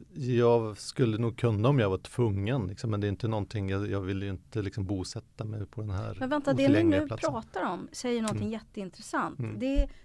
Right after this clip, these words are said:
Speaker 2: då, då talar vi om naturen som någonting som man kan ta, alltså, eller, eller ha, kontrollera eller någonting.
Speaker 1: Men eller hur?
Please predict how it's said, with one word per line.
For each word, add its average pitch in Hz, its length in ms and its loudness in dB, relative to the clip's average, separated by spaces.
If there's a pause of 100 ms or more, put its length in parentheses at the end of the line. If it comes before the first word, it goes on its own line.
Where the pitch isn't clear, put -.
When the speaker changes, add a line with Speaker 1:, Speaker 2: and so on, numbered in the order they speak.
(120)
Speaker 2:
då, 240 100 -2
då 277 140 -2
talar 269 380 2
vi 320 80 2
om 277 100 2
naturen 170 420 0
som 185 180 -4
någonting 165 340 -2
som 175 180 -6
man 170 200 -4
kan 170 360 -6 (1120)
ta, - 480 -6
alltså, 190 280 0
eller, 170 540 -2 (140)
eller 185 420 2 (100)
ha, - 180 -14 (220)
kontrollera 233 600 2
eller 185 160 4
någonting. 147 300 0
Speaker 1:
Men 127 80 2
eller 135 140 2
hur? 127 200 -2